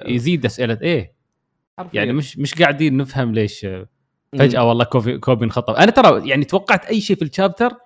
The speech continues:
Speaker 1: إلا، إلا س-، سالفة إنه كوبي انخطف في النهاية. أنا قاعد أقول، "لحظة، لحظة.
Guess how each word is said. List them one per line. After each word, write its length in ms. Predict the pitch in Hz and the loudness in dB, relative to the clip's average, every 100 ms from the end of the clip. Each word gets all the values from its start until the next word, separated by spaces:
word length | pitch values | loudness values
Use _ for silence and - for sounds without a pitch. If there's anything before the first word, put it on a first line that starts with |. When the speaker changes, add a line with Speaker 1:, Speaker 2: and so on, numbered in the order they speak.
| _ _ _ - - | _ _ _ -10 -2
Speaker 1:
إلا، 240 | 208 190 | 2 2
إلا 140 | 196 196 | 2 0
س-، 100 | 127 | 0
سالفة 340 | 123 180 170 160 | 2 2 2 0
إنه 100 | 147 | 0
كوبي 260 | 196 175 | 2 2
انخطف 320 | 151 - 175 - | 2 2 0 0
في 80 | |
النهاية. 280 | 156 143 202 | 0 2 2
أنا 80 | 151 | 2
قاعد 220 | 143 135 | 2 0
أقول، 300 | 139 143 - _ _ _ _ | 0 -2 -2 _ _ _ _
"لحظة، 320 | 185 226 302 311 - _ _ _ _ _ - | -2 2 2 0 -6 _ _ _ _ _ -2
لحظة. 320 | 285 415 | 4 6